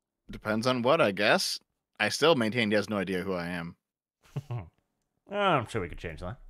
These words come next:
Speaker 1: One thing that I actually learned recently is that, uh, Razor Fist and Movie Bob used to be, uh, used to be peers at one point.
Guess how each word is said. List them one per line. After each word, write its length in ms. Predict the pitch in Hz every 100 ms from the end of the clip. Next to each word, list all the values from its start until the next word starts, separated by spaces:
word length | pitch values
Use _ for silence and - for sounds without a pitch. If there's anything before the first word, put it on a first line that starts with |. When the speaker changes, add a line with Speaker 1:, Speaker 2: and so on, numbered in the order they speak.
| - _ _ - - - - -
Speaker 1:
One 240 | 147 285 330
thing 220 | 269 262
that 100 | 226
I 160 | 190 196
actually 320 | 196 - 170
learned 300 | 143 214 262
recently 640 | 117 95 92 180 85 - _ _ _ _ _
is 160 | 120 113
that, 180 | 139
uh, 360 | 131 123 113 101 - _ _ _ _ _ -
Razor 480 | 110 160 262 214 202
Fist 460 | - 208 - - 139
and 160 | 143
Movie 400 | 131 139 196 156
Bob 560 | 104 104 92 82 80 - _ _ _ _ _ _ _ _
used 280 | 104 127 -
to 60 | 120
be, 480 | 120 123 123 123 117
uh, 420 | 113 107 101 101 - _ _ _ _ _ -
used 160 | 120 123
to 40 |
be 80 | 123
peers 600 | - 160 143 90 87 -
at 100 | -
one 140 | 95 92
point. 340 | 95 90 -